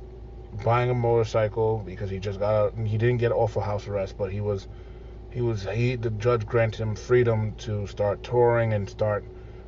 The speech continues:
going out and making money for himself because, you know, they've been, he's been in appeal for it because he had felony charges and he got locked up and then they released him.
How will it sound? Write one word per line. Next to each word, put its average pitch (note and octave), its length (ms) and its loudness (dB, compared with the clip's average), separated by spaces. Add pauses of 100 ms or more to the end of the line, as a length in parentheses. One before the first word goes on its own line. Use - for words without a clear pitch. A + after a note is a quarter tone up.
(120)
going A2 340 6
out G#2 320 2
and F#2+ 260 -6 (240)
making F#2+ 360 -4
money A#2 240 2
for A2 160 -2
himself G2+ 600 -2
because, F#2+ 640 -6 (360)
you A#2+ 100 0
know, G#2 140 4
they've G2+ 200 2
been, G2 300 -2 (140)
he's G#2+ 180 -6
been G#2+ 360 -2 (260)
in A2+ 140 0
appeal B2 460 2
for A#2+ 280 2
it A2+ 180 0
because G2+ 460 -4 (800)
he B2+ 120 0
had A2+ 220 6
felony C3+ 420 8
charges A2 680 4
and F#2+ 480 -4 (460)
he G#2 140 -6
got G2+ 220 0
locked F#2+ 300 -2
up G2 200 2
and F#2+ 140 -4
then F#2 80 -6
they F#2 100 -4
released F2+ 460 -6
him. F2+ 140 -10